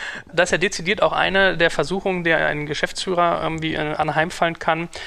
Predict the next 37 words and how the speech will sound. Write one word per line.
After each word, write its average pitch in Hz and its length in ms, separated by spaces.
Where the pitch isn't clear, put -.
dass - 160
er 151 180
Harmonie 165 440
vor 160 360
Konflikt - 400
stellt. - 400
Ja, 160 220
also 156 200
in 151 120
dem 147 160
Bestreben, 170 720
sich 165 160
nicht 180 160
zu - 80
trauen, 170 480
Leuten 156 400
klare 160 300
Erwartungen 151 420
zu - 120
setzen, 170 440
dass 151 220
er 160 80
eher 160 160
die 160 160
Harmonie 156 340
sucht 202 160
als 160 160
den 139 80
Konflikt. - 480
Das - 140
ist 196 100
ja 226 80
ein 202 80
sehr, 196 80
sehr 190 140
spannender 175 400
Punkt. - 560